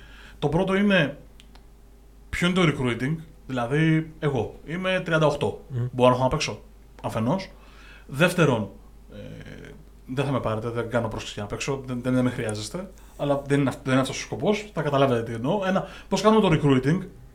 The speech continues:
Speaker 1: αρχικά. Και σε δεύτερο χρόνο, ε, πώς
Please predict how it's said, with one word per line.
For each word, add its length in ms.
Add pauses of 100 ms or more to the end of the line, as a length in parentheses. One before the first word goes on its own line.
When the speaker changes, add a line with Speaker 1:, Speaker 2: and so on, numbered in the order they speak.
(160)
Speaker 1:
αρχικά. 640 (540)
Και 120
σε 140
δεύτερο 320
χρόνο, 600 (640)
ε, 460 (200)
πώς 440